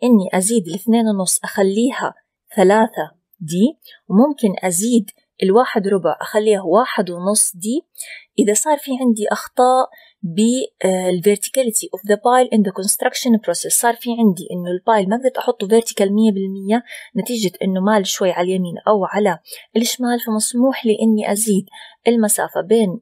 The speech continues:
ال centers of piles لحد ثلاثة دي، والمسافة بين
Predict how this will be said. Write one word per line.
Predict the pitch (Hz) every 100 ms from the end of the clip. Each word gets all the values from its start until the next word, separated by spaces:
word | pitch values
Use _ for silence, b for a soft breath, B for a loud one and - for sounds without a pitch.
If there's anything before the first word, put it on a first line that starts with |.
| -
ال |
centers | - - 233 220 160 156 -
of | -
piles | - 214 170 -
لحد | 175 - 202
ثلاثة | 196 214 262
دي، | 277 262 269 - B B B
والمسافة | - 202 196 - 175 190 240 208 170
بين | 156 180